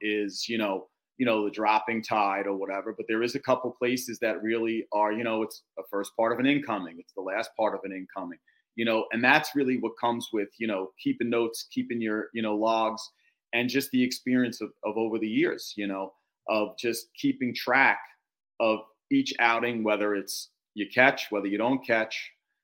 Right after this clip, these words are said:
you know, you gotta keep track of all that, the winds, the tides, the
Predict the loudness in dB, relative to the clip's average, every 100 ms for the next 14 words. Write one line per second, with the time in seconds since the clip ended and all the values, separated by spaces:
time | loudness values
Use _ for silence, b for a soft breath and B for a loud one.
0 | _ -4 0 2 2 2 0 -6 -2 0
1 | 0 -2 -4 -4 -2 -2 -2 -6 -6 -4
2 | -4 -4 -10 -18 -14 -2 0 0 -2